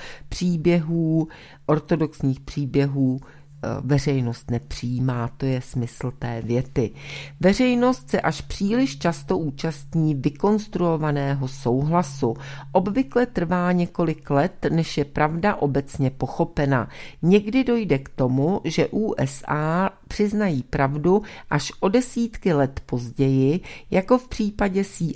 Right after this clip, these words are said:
I A a její role při převratech v Iránu a Chile. Jindy se přiznají bývalí představitelé U S A sami, jako například bývalý ministr obrany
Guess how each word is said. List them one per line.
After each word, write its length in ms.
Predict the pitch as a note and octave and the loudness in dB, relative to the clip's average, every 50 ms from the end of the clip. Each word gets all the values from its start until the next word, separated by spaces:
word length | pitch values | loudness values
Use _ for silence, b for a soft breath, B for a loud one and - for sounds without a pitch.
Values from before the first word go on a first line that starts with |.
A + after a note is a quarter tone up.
| - | -2
I 240 | B2+ B2 B2 A#2+ - - | 0 0 0 -2 -2 -2
A 400 | - C#3 C#3 C#3 C#3+ D#3+ F#3+ G3+ G#3 - | 0 0 2 2 2 2 2 0 0 0
a 60 | D#3+ | 0
její 440 | E3 F3 F3+ E3+ D3+ C3+ B2+ B2+ B2+ | 2 2 2 2 2 2 2 0 2
role 300 | C3+ C#3+ C#3+ D#3+ F3+ G3+ | 2 2 2 2 2 0
při 240 | G#3 - - F#3+ F#3 | -2 -4 -4 -4 -4
převratech 680 | - - - G3 F#3 - F3 D#3+ - - - A#2 - - | -4 -2 -4 -4 -2 -2 -4 -4 -2 -2 -4 -4 -6 -8
v 120 | - - - | -18 -12 -6
Iránu 600 | - F3+ F3+ F#3+ F#3+ F#3 F3+ F3 E3+ E3 D#3 C#3 - - | -2 0 0 2 2 2 2 2 2 2 2 0 0 -2
a 120 | A2+ B2 | -4 -4
Chile. 640 | - - - - - - - C3+ D3 D#3 D3 B2+ B2 - B B B B B B B B B | -4 -4 -8 -8 -6 0 2 2 4 4 4 2 0 -2 B B B B B B B B B
Jindy 500 | D3+ E3+ G#3 G#3+ A3+ A#3 G#3+ C4 C4 C4+ | 2 4 4 6 4 4 4 4 2 2
se 200 | C4+ - - - | 0 0 -2 -2
přiznají 760 | C#3 - - - E3+ D#3+ E3 F#3+ F#3+ F#3+ G3 G3+ G3 G3 G3 | -2 -2 -2 0 0 0 0 0 2 2 2 2 0 0 0
bývalí 580 | F3 D3+ D#3+ D#3+ E3 D#3+ F3 F3+ F3 F3+ F3+ F3 | -2 -2 -2 -2 -2 0 2 2 2 2 0 -2
představitelé 960 | - - D#3+ D3 - - - D#3 D3+ D3+ D3 D3 - D3+ D3+ D3+ D3 D3 - - | -2 -2 -4 -4 -4 -4 -2 -2 0 0 -2 -2 0 0 2 2 2 0 0 0
U 160 | C#3 C3+ - - | 0 0 0 0
S 200 | - C3 - - - | -2 -4 -4 -4 -4
A 220 | - B2+ A#2+ A2 | -2 0 0 0
sami, 520 | A#2 - - - C#3 D3 D#3+ E3+ F3+ G3+ A3 G#3+ B B B B B - | -2 -4 -2 0 2 2 4 4 2 2 0 -4 B B B B B 0
jako 260 | G3+ G#3+ G#3+ B3+ B3 | 0 0 2 2 2
například 640 | A#3 A3+ A3 - - A3 G#3 G#3 - F#3+ F3+ F3 | 2 2 0 -2 -2 -2 -2 -2 0 2 2 2
bývalý 560 | D3+ C3+ D3+ D#3 D#3+ D#3 D#3 D#3 D3+ D#3 D#3 | 0 0 -2 -2 0 0 0 2 2 2 2
ministr 460 | D#3 D3+ C#3+ C#3+ C#3+ C#3 - - C3 - | 4 4 2 2 0 -2 -2 -4 -4 -4
obrany 600 | - - D3+ C#3+ E3 E3+ F#3 F#3 F#3 F3+ F3+ E3+ | 0 -2 -2 0 2 2 2 4 4 4 2 0